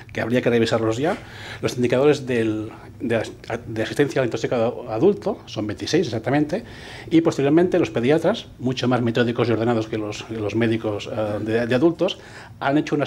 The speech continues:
una revisión adaptada a los, al, al mundo pediátrico, tanto en el mundo hospitalario como en el mundo extrahospitalario,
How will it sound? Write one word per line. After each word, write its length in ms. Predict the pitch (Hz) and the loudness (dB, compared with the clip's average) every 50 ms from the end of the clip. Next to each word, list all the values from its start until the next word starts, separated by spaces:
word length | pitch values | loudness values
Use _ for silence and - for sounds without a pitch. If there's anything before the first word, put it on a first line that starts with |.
| - - | -2 -2
una 140 | 156 143 139 | 0 0 2
revisión 480 | 135 143 135 135 - - 143 151 165 - | 2 2 0 0 2 2 2 2 2 0
adaptada 460 | - 120 110 110 - - 143 143 143 | 0 0 0 0 0 0 2 2 2
a 40 | 143 | 2
los, 220 | 139 139 131 - - | 2 0 0 -2 -2
al, 600 | 135 127 127 127 123 127 123 123 123 123 120 123 | -2 0 0 2 0 0 0 0 -2 -2 -2 -2
al 80 | 123 | 0
mundo 180 | 135 139 131 135 | 0 2 2 2
pediátrico, 480 | 135 127 139 143 - 131 123 117 113 - - - - - - | 2 4 2 2 2 0 -2 -2 -6 -8 -10 -18 -18 -6 -2
tanto 200 | - 123 117 123 | 0 0 2 2
en 40 | 113 | 4
el 40 | 135 | 4
mundo 140 | 151 151 | 4 4
hospitalario 400 | - 170 147 151 151 139 120 113 | 4 4 4 4 4 4 2 0
como 140 | - 113 110 | 0 2 2
en 20 | 117 | 4
el 40 | 147 | 4
mundo 220 | 156 147 - - - | 4 4 2 2 0
extrahospitalario, 680 | 156 - - - - - 143 139 139 135 139 160 - | 0 0 0 -4 -2 0 2 4 4 4 2 -2 -4